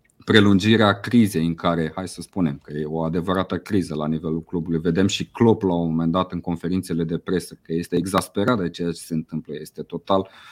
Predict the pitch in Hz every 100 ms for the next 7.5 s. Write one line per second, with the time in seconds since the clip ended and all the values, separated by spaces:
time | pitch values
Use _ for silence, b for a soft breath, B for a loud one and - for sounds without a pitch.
0 | B _ - 107 104 139 127 98 90 87
1 | 90 - 92 87 b b b b _ 101
2 | 95 98 - 117 120 113 95 92 - 101
3 | 95 90 107 107 - 104 101 98 87 85
4 | - 123 117 110 120 131 127 127 123 123
5 | 113 117 113 120 117 120 123 135 85 -
6 | _ b b b b _ - - 92 92
7 | - 98 95 -